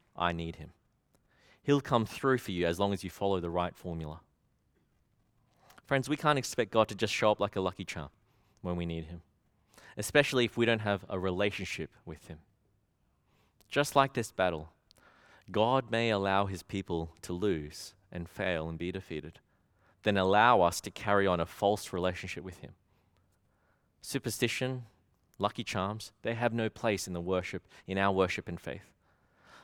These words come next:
Let's put God on the throne over our lives where he belongs, trusting him, submitting to him,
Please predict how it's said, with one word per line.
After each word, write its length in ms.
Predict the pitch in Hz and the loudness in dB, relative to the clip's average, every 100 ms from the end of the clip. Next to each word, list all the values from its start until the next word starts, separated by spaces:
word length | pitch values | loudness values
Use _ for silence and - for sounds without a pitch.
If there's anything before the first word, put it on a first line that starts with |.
| _ | _
Let's 160 | 123 - | 0 4
put 300 | 143 110 98 | 2 2 -2
God 300 | 113 120 120 | 0 0 -2
on 140 | 104 | -2
the 80 | 95 | -4
throne 320 | - 98 90 | -2 -2 -2
over 180 | 85 85 | -2 -4
our 80 | 80 | -4
lives 360 | 80 78 78 | -6 -6 -6
where 100 | 92 | -4
he 80 | 90 | -4
belongs, 400 | 82 82 78 80 | -4 -6 -6 -10
trusting 440 | - 120 117 101 | -12 -10 -6 -8
him, 200 | 82 73 - _ _ _ _ _ | -8 -12 -14 _ _ _ _ _
submitting 500 | - 104 107 117 123 | -6 0 0 2 -2
to 120 | - | -4
him, 220 | 78 73 | -10 -10